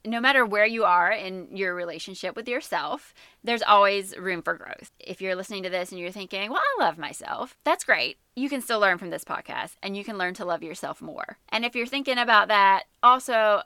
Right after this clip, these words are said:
really ask yourself if your actions are aligning with that belief.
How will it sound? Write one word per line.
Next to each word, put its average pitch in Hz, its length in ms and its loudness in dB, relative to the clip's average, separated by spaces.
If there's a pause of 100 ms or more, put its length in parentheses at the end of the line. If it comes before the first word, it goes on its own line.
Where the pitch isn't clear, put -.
(140)
really 220 380 -4
ask 190 280 2
yourself 175 600 -4
if 208 160 -4
your 196 160 0
actions 165 800 0
are 175 180 4
aligning 160 640 -4
with 175 140 -8
that - 180 -4
belief. - 400 -16